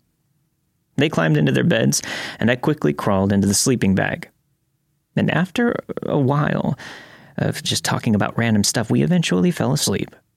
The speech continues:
Early the next morning, I got up and I had to pee.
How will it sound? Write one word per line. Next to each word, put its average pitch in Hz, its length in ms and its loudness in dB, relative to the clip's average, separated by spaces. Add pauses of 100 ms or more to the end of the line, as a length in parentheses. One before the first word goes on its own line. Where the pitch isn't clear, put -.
(760)
Early 127 240 2
the 135 80 2
next 123 300 0
morning, 107 420 2 (320)
I 151 80 0
got 131 240 0
up 131 220 -4 (320)
and - 100 -4
I - 60 -6
had 117 220 -2
to 135 60 -4
pee. - 360 -4